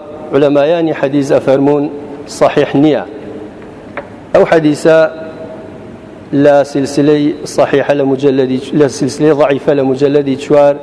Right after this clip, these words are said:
بە ڕەقەم هەزار و پێنج سەد و شەست و نۆ باس کراوە. هەر کەسێک ئەوێ لە ضعفی حەدیثەکە بکۆڵێتەوە، گە-، ئەتوانێ بگەڕێتەوە بۆ ئەو سەرچاوەیە.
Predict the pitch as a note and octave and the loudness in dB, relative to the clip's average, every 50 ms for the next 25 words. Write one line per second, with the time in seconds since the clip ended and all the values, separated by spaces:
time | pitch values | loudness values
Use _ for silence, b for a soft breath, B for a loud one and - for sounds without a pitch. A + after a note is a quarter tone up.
0 | - B B B B B B B B - C#3+ C#3 C#3+ C3+ C3+ - C#3+ C#3 C#3 C3+ | -12 B B B B B B B B 0 2 2 2 2 2 2 2 2 2 0
1 | C3+ - - - - - - - - - - - - - - C3+ C3 C#3+ D3 C#3+ | -4 -6 -10 -14 -16 -16 -18 -18 -18 -18 -18 -20 -12 -2 -2 0 2 4 4 4
2 | C#3 C#3 C3 - C#3 C3+ B2+ - - D3 C3+ - C#3 B2 - D#3 B2+ - - C#3+ | 2 0 0 0 0 0 0 0 -2 -2 0 -2 -6 -4 -2 -4 -4 -2 -2 -2
3 | C3 C#3 C#3 B2+ C3+ C3 B2 - - - C#3+ C#3+ C#3 C3 B2+ B2 D3+ D#3+ - - | 0 0 0 2 0 0 0 -2 -2 0 2 4 4 2 2 0 -2 -2 0 -2
4 | C#3+ - - C#3 B2+ C#3 C#3 C3 C3 B2+ B2+ C3+ C#3+ C#3+ D3+ D3 - B B B | -4 -2 -2 -2 0 0 0 2 2 2 2 2 2 0 -2 -4 -8 B B B
5 | B B B B B - - C3+ C3 C3+ C3+ C3 C3 C3 - - C#3+ D#3+ E3 C#3+ | B B B B B -6 -2 0 2 2 2 2 2 -2 -2 0 2 2 2 2
6 | C3+ - D3 C3+ - C3+ C3 C3 B2 - C3+ B2 - C#3+ B2+ B2+ - - C3+ B2+ | 2 0 -2 0 0 0 0 -2 -2 -2 -2 0 0 0 -2 -2 0 0 0 2
7 | B2 A#2 - D3 C3+ C3 C3 C3+ C#3+ C3+ C#3+ B2 C3 - - C#3+ B2+ - C#3+ C3 | 2 0 0 0 0 0 0 -2 -2 0 -2 -4 -4 -4 -4 -4 0 2 2 2
8 | C3 C3+ C3 C3 C3 C3 C3+ B2+ - - C#3 C3 B2+ C3+ B2+ A#2+ A#2+ - B2+ A#2 | 4 2 0 0 0 0 0 0 0 0 0 0 2 0 0 0 -2 -4 -4 -4
9 | - - C3 A#2 A2 G#2+ G2+ - | -2 -2 -2 0 0 -2 -4 -4